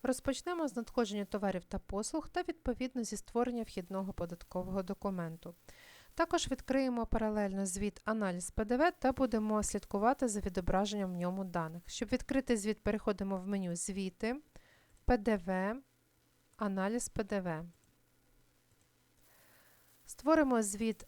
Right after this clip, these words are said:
за місяць, е, в якому будемо працювати. Це у нас січень. Та збережемо і будемо постійно до нього звертатись. Далі створимо документ надходження.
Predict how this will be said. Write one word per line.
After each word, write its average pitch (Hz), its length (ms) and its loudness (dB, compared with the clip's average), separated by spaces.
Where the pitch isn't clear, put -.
за 208 240 2
місяць, 214 540 -2
е, 190 120 0
в 180 120 -6
якому 208 420 0
будемо 185 600 -2
працювати. 190 840 -4
Це 226 140 -2
у 220 40 -2
нас 190 180 -4
січень. 240 580 -10
Та 330 220 -2
збережемо 220 1040 -2
і 285 40 0
будемо 208 380 -4
постійно 202 480 -6
до 185 140 -8
нього 180 260 -6
звертатись. 175 680 -10
Далі 320 320 4
створимо 254 500 4
документ 208 520 2
надходження. 233 840 -2